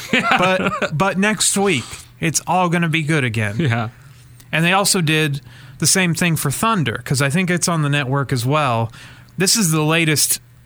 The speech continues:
Speaker 2: uploads of Thunder, because they don't have the entire Thunder library. You don't have the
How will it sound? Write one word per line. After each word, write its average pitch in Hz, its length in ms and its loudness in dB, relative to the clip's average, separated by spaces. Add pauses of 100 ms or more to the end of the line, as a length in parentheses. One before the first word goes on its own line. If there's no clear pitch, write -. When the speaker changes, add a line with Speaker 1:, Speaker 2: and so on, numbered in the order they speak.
Speaker 2:
uploads 127 680 -2
of 131 200 -4
Thunder, 110 520 -4
because 131 260 -2
they 160 80 2
don't 170 160 2
have 156 200 2
the 135 100 0
entire 123 420 0
Thunder 113 380 -2
library. 107 640 -2
You 120 120 -2
don't 143 220 0
have 135 440 0
the 113 300 0